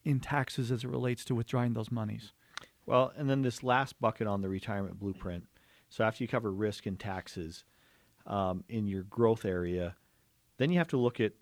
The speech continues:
Speaker 2: okay, have I updated all the legal documents? Is everything, are my ducks in a row when it comes to having my estate plan in place? And, uh, you know, this is, this is all the things that you think about on if something were to happen to me, how am I gonna pass this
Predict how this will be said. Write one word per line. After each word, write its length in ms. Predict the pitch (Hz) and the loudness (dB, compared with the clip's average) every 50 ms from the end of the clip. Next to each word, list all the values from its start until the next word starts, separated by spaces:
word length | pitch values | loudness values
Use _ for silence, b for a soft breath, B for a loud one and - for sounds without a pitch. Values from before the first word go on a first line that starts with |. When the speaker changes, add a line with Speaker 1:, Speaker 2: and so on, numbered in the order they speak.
| _ _ _ _ _ - | _ _ _ _ _ -10
Speaker 2:
okay, 280 | - 113 - 127 110 104 | -10 -6 -2 0 0 0
have 160 | 95 110 110 | 0 0 -2
I 100 | 107 107 | -2 -2
updated 540 | - - 131 139 - - 151 147 139 131 117 - | -2 -2 -6 -4 0 2 2 4 2 2 0 -2
all 240 | - 113 120 127 120 | 0 4 4 4 4
the 120 | 117 107 | 2 0
legal 340 | 101 104 110 110 107 104 101 | -2 0 -2 -2 -2 -4 -4
documents? 540 | 95 98 92 92 - - 101 95 - - 107 | -2 -2 -2 -4 -4 -6 -8 -8 -8 -6 -6
Is 120 | 101 101 | -4 -2
everything, 540 | 120 123 135 135 - - 147 131 123 123 - | -2 -2 -2 -2 -6 -6 -4 -4 -4 -4 -6
are 160 | 104 104 107 | -6 -6 -4
my 140 | 101 98 95 | -4 -4 -6
ducks 380 | 92 98 - 117 127 - - - | -6 0 0 0 0 0 -2 -6
in 80 | 139 | -4
a 40 | 123 | -2
row 200 | 117 113 107 107 | 0 2 2 2
when 160 | 104 104 95 | 2 0 -2
it 80 | 80 - | -4 -6
comes 240 | - 113 104 - - | -4 -4 -4 -4 -4
to 120 | - 101 | -6 -6
having 320 | 92 98 110 104 110 113 107 | -4 -2 -2 -2 0 0 0
my 140 | 104 98 | 0 -2
estate 380 | 98 95 - - 113 110 101 - | -2 -4 -4 -4 -4 -4 -4 -4
plan 260 | - - 104 98 95 | -6 -6 -4 -2 -2
in 80 | 95 92 | -4 -4
place? 480 | 90 - 101 98 92 92 90 - - _ b b b b b b b b b b b b | -6 -4 -4 -2 -2 -2 -4 -6 -12 _ b b b b b b b b b b b b
And, 540 | - 117 110 107 107 104 104 104 104 104 101 - | -4 0 0 2 2 2 0 0 -2 -2 -4 -4
uh, 100 | 104 104 | -4 -4
you 140 | 95 117 123 | -2 0 0
know, 120 | 131 131 | 0 0
this 200 | 151 165 - - | -2 -4 -4 -2
is, 260 | 160 139 127 - - b b b b b b | -4 -4 -4 -6 -16 b b b b b b
this 140 | - 151 175 | -4 -2 -2
is 120 | 185 175 | 0 0
all 180 | 175 165 165 160 | 2 2 2 2
the 100 | 147 123 | -2 -4
things 380 | - - 131 127 127 123 120 | -4 -2 0 0 0 -2 -2
that 80 | - 95 | -4 -6
you 80 | 110 - | -6 -4
think 240 | - 131 123 117 - | -2 -2 -2 -2 -2
about 400 | 107 113 107 104 107 107 - - - - | 0 2 2 4 4 2 0 -2 -10 -6
on 220 | 113 107 104 101 | -6 -4 -4 -4
if 100 | 101 - | -6 -6
something 340 | - - 160 160 160 160 151 | -4 -2 -2 -2 -2 -2 0
were 120 | 147 139 | 0 0
to 60 | 127 | 0
happen 360 | 113 110 123 123 - - 120 113 | 0 2 0 0 0 0 -2 -2
to 60 | 107 | 0
me, 300 | 107 104 104 104 104 - b b b b b | 0 0 0 -2 -2 -4 b b b b b
how 180 | - - 139 | -2 0 0
am 100 | 143 143 | 0 2
I 120 | 139 135 131 | 0 0 0
gonna 160 | 120 113 101 | 0 -2 -2
pass 340 | - - 113 107 104 - - | -4 -4 -2 -2 -2 -2 -2
this 200 | - 107 101 | -2 -2 -2